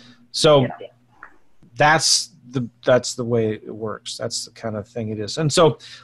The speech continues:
Speaker 1: let's say the tenant buyer doesn't buy the house. You're doing a lease option assignment. The ten-, the sellers can't go after you because the seller signs the assignment agreement. They're approving the tenant that you're putting into the property,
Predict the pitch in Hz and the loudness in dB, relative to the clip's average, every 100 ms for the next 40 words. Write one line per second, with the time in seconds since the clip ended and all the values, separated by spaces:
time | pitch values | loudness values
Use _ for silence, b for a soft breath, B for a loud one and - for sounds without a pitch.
0 | - 220 247 226 202 202 196 175 165 127 | 2 4 6 6 6 6 6 8 6 8
1 | 160 156 151 120 143 143 135 143 - 131 | 6 6 2 4 6 6 6 4 4 4
2 | 156 170 151 151 160 160 151 - 143 127 | 6 6 6 4 4 4 2 0 -2 0
3 | - - 143 175 196 185 - _ - - | 0 2 4 4 2 -2 -10 _ -20 -20
4 | - _ - _ - 151 - 185 175 160 | -20 _ -20 _ -2 -2 2 2 2 0
5 | - 202 185 - 190 156 139 113 - 107 | 4 6 4 4 0 4 4 4 0 -14
6 | 110 123 170 165 160 208 202 175 - 175 | -14 0 2 4 4 6 6 6 6 4
7 | 185 151 156 - 151 151 151 147 160 131 | 4 4 4 4 4 2 2 2 0 2
8 | 147 147 135 - 190 165 143 135 123 - | 4 4 4 2 4 6 4 0 -2 -2
9 | 147 135 123 127 120 131 123 123 117 113 | -2 -2 -6 -8 -10 -6 -4 -4 -6 -6
10 | 123 120 - 123 113 | 0 0 0 -8 -10